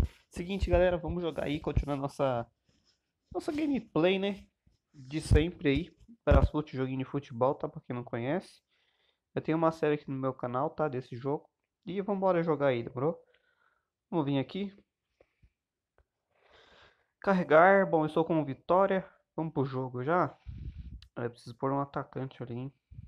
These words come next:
Deixa eu só pôr esse cara no banco. Eu tô jogando com três atacantes. É, é, eu vou pôr você. É o único que tem, né? É o único que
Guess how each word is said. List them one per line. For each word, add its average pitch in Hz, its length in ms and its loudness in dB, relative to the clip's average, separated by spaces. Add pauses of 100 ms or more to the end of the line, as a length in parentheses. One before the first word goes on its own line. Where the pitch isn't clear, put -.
(640)
Deixa - 160 -10
eu 139 80 -2
só - 140 -8
pôr 131 240 -6
esse - 280 -12
cara 120 220 -6
no 117 220 -10
banco. 160 500 -8 (2000)
Eu - 80 -14
tô 139 160 -2
jogando 151 240 0
com 165 120 -6
três 151 300 -4
atacantes. 143 680 -6 (2250)
É, 117 960 -2 (880)
é, 143 120 -2
eu 131 80 -6
vou 151 80 0
pôr 208 180 -4
você. 147 440 -2 (360)
É 131 40 -6
o - 20 -4
único 139 220 -8
que 135 120 -6
tem, 156 320 -6
né? 165 160 -6 (1900)
É 123 140 -6
o 127 60 -6
único 131 280 -10
que - 100 -20